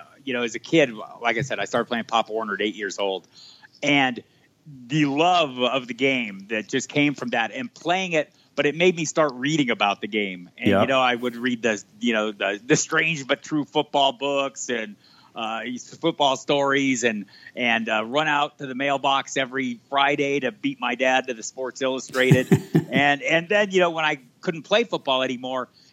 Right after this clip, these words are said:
Speaker 1: it felt like I lost a part of me. You know, I mean, I still love the game and I re-, love reading about it. But then when fantasy came along, boom, that connection back into the game. You know, you're not playing,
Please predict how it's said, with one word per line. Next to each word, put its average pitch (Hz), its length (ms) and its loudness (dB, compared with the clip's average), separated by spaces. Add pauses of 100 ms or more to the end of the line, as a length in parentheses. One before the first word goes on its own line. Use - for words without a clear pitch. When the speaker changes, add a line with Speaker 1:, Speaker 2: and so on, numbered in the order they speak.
Speaker 1:
it - 180 -8
felt 170 180 2
like 151 200 -4
I 127 100 -2
lost 151 400 0
a 139 60 -10
part 120 240 -2
of 117 80 -6
me. 120 260 -4
You 123 140 0
know, 123 200 2
I 113 200 -4
mean, 127 120 -2
I 127 100 2
still 180 220 2
love 156 220 2
the 139 80 -6
game 147 380 -2
and 120 60 -2
I 110 100 -4 (100)
re-, 143 120 0
love 151 220 0
reading 160 320 -2
about 147 360 0
it. 151 160 -4 (340)
But 143 140 -2
then 160 160 4
when 147 100 -4
fantasy 202 460 0
came 135 260 0
along, 127 300 0 (280)
boom, 208 280 0
that 135 180 2
connection 160 600 -2
back 151 360 -2
into 151 200 -2
the 131 100 -6
game. 117 440 -2
You 101 120 -6
know, 113 80 0
you're 135 160 0
not 202 240 -2
playing, 175 580 -4